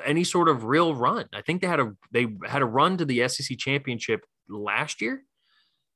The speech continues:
uh, in conference play, but I don't think we've really seen them do anything in the tournament. So that's the one question mark, but I love the team and, and I love the roster around them as well. Um,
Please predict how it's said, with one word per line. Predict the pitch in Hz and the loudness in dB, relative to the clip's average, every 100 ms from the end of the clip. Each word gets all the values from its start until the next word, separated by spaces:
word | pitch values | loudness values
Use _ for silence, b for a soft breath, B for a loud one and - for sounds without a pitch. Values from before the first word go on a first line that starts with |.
| - | -10
uh, | - | -8
in | 110 113 | -6 -6
conference | - 123 147 190 | 0 0 0 -4
play, | - 214 240 | -4 -4 -2
but | 175 123 117 _ _ _ _ _ _ _ - | 2 2 0 _ _ _ _ _ _ _ -10
I | - | -4
don't | 214 | -2
think | 226 214 | -2 0
we've | 190 139 - _ - | 2 0 -4 _ -8
really | 104 156 | -2 2
seen | 147 - 160 202 | 2 2 2 2
them | 160 135 | 2 2
do | 123 131 | 2 2
anything | 139 135 135 | 0 -2 -4
in | 127 127 139 135 131 b b | -4 0 0 0 -2 b b
the | 113 | -8
tournament. | - - 165 160 101 - | -8 -2 2 2 2 -4
So | - 117 - B B | 0 2 0 B B
that's | 131 180 - | -2 -2 0
the | 208 | 2
one | 196 | 2
question | 190 190 190 196 | 2 0 2 2
mark, | 196 | 2
but | 196 | 2
I | 127 | 2
love | 123 143 151 | 2 0 0
the | 151 | -10
team | - 135 143 151 - | -10 -6 -4 -6 -4
and, | 117 | -4
and | - 113 | -2 -2
I | 110 | -2
love | 107 127 | 2 2
the | 135 | 4
roster | 113 110 139 - 113 | 4 4 2 0 -2
around | 104 101 120 | -2 0 0
them | 123 113 | 0 -4
as | 95 | -2
well. | 110 120 135 135 b b b b - | 2 4 4 -2 b b b b 0
Um, | 113 113 101 | 2 4 2